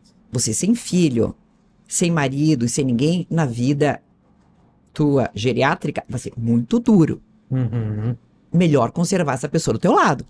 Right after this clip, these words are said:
Speaker 1: Trate ela bem."
Speaker 2: Ah,
Speaker 1: Entendeu?
Speaker 2: boa,
Speaker 1: Então,
Speaker 2: boa, boa.
Speaker 1: entendeu? Aí eu vou, né? Porque nós estamos tentando fazer desse mundo um mundo melhor, né?
Speaker 2: Sim.
Speaker 1: Então, se eu posso pegar uma pessoa e fazer com que o suprimento dela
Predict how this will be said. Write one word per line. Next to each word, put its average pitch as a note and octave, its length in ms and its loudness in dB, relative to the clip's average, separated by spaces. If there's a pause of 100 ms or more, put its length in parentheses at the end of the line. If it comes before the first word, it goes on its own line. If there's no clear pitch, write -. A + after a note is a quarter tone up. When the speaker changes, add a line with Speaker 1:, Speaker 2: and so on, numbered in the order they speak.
(960)
Speaker 1:
Trate C3 380 0
ela D3 140 0
bem." A#3 280 2 (500)
Speaker 2:
Ah, A#2 300 0
Speaker 1:
Entendeu? G#3 300 6
Speaker 2:
boa, F#3 120 6
Speaker 1:
Então, C#3+ 360 6
Speaker 2:
boa, C#3+ 280 6
boa. C3+ 360 4
Speaker 1:
entendeu? B3 280 4
Aí G3+ 180 4
eu B3+ 140 8
vou, C4 320 6
né? C#4+ 200 2
Porque - 320 -6 (360)
nós F3+ 140 0
estamos E3+ 220 0
tentando A#3 480 2
fazer A#3+ 760 2 (140)
desse F3+ 400 0
mundo D#3+ 380 2
um D4 100 0
mundo F3 180 2
melhor, C4 380 2
né? E3+ 220 -2 (120)
Speaker 2:
Sim. C3+ 240 0
Speaker 1:
Então, F3+ 280 2
se - 160 0
eu G#3 40 4
posso F3 400 0
pegar D3+ 380 -4
uma D3+ 140 -2
pessoa E3 420 2
e D#3 40 0
fazer E3+ 240 -2
com E3+ 120 -2
que E3 220 0 (180)
o E3+ 80 0
suprimento A#3+ 680 0
dela E3 400 2